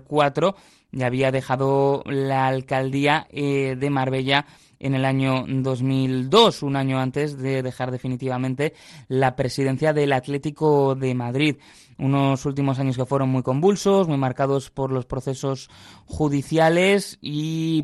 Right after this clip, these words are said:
por la pérdida, ¿no? Pues de todo aquello en que había considerado, mm, suyo. Em, es cierto que después de su muerte lo, lo absuelven, ¿no? Por la prescripción de ese caso Atlético del que hablábamos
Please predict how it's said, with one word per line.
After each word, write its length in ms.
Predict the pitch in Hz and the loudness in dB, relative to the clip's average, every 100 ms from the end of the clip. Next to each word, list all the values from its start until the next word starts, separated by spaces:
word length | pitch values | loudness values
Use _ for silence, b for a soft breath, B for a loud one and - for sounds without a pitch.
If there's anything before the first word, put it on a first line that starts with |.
| 151 | -2
por 260 | 139 135 | -2 0
la 200 | 135 123 | 0 0
pérdida, 560 | 165 175 156 143 135 143 | 2 2 2 2 2 2
¿no? 200 | 139 156 | 0 -2
Pues 180 | 151 127 | -4 -4
de 220 | 123 123 | -4 -4
todo 280 | 135 135 135 | -2 0 -2
aquello 480 | 131 143 139 160 B B B - | 0 -2 0 -2 B B B -2
en 140 | 135 | 0
que 100 | 127 | 2
había 260 | 143 196 185 | 2 2 2
considerado, 1160 | 160 139 147 139 139 135 131 127 123 123 120 123 - | 2 0 0 0 2 2 2 2 0 -2 -4 -8 -8
mm, 160 | 131 127 | -6 -6
suyo. 480 | - 180 170 147 B B B B B | -4 -4 0 0 B B B B B
Em, 840 | - 156 151 151 147 143 143 143 139 | -2 2 4 4 4 2 2 0 -2
es 180 | - 143 | -4 -2
cierto 300 | 160 151 156 | -4 -2 0
que 80 | 151 | 2
después 240 | 135 147 | 0 0
de 60 | 139 | -2
su 160 | 139 | -2
muerte 320 | 135 139 143 151 | 0 0 0 0
lo, 240 | 131 120 | 0 -2
lo 100 | 123 | -4
absuelven, 540 | 120 147 139 123 123 | -4 -2 -2 -2 -6
¿no? 120 | 127 135 | -8 -8
Por 160 | 127 | -8
la 120 | 120 127 | -8 -10
prescripción 480 | 123 127 131 139 | -10 -8 -4 -2
de 60 | 123 | -4
ese 240 | 120 127 | -6 -8
caso 320 | 123 123 127 127 b b | -8 -6 -6 -8 b b
Atlético 520 | 120 147 147 135 131 | -8 -2 -2 -2 -2
del 140 | 127 123 | -2 -2
que 100 | 131 | -2
hablábamos 640 | 135 135 139 143 175 - | 2 4 4 2 -2 -6